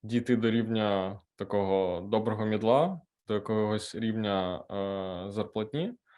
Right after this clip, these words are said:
і в подальшому вже,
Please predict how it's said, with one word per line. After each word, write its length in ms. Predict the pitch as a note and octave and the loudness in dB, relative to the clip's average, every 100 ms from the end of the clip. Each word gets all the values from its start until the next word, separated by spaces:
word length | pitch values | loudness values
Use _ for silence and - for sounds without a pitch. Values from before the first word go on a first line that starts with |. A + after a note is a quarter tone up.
| - _ _ _ _ _ | -20 _ _ _ _ _
і 180 | B2+ C#3 | -4 -2
в 80 | C#3 | -2
подальшому 640 | A#2 A#2+ B2+ B2 A#2 A2+ | 2 4 4 2 -2 -2
вже, 680 | G#2+ G#2 A2 A2 G#2+ G#2 | -4 -2 2 4 4 2